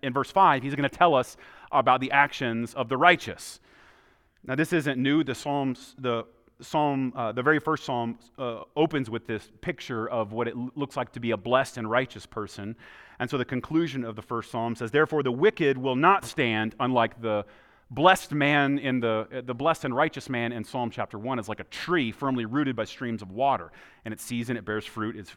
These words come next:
fruit, its leaves do not wither." But it says, "The wicked are not like that. They're like chaff that'll blow away. So therefore they will not stand in the judgment, nor sinners in the congregation of the righteous.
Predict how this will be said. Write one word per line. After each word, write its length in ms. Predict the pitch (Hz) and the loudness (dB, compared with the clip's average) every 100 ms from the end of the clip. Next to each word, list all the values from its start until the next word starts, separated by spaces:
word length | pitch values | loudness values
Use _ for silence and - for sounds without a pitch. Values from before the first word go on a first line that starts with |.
| - _ | -20 _
fruit, 360 | _ - 120 | _ -10 -8
its 200 | 110 - 101 - | -8 -10 -16 -18
leaves 320 | 107 104 101 | -12 -10 -10
do 120 | 104 95 | -10 -8
not 180 | 90 | -8
wither." 280 | 92 131 101 | -2 -2 -2
But 260 | - 143 - - - | 2 2 0 -8 -8
it 60 | |
says, 120 | 165 | -4
"The 80 | 151 | -2
wicked 320 | 156 269 247 | 2 2 4
are 60 | 165 | 4
not 160 | 160 147 | 4 4
like 240 | 185 - | 4 2
that. 120 | 107 | -2
They're 80 | 139 | 0
like 140 | 165 | 0
chaff 320 | - 196 160 - | 2 4 4 2
that'll 140 | 131 | -4
blow 180 | 131 131 | 0 2
away. 220 | 127 135 | 4 2
So 120 | - | 2
therefore 260 | 156 170 147 | 2 2 4
they 140 | 147 | 4
will 140 | 151 139 | 2 2
not 280 | 160 240 | 2 2
stand 240 | - 151 123 | 0 -4 -4
in 60 | |
the 60 | 113 | -4
judgment, 440 | 107 107 107 110 | -4 -6 -6 -8
nor 140 | 123 110 | -8 -8
sinners 340 | - 139 127 | -4 -4 -4
in 60 | 123 | -6
the 60 | |
congregation 560 | 113 123 113 107 104 107 | -6 -8 -6 -8 -8 -10
of 40 | |
the 80 | 92 | -10
righteous. 500 | 98 113 120 92 - | -6 -6 -6 -12 -16